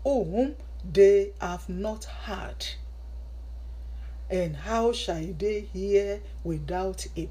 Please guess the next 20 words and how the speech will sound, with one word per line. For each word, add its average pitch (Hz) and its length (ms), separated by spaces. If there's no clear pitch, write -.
preacher? 170 520
That 196 180
was 180 200
the 185 80
questions 196 880
Paul 202 240
Apostle, 196 840
you 170 100
know, 180 180
placed 190 340
across 165 600
to - 160
us. - 420
How 202 300
can 170 320
they 202 240
hear 202 460
without 165 460
a 156 80
preacher? 160 540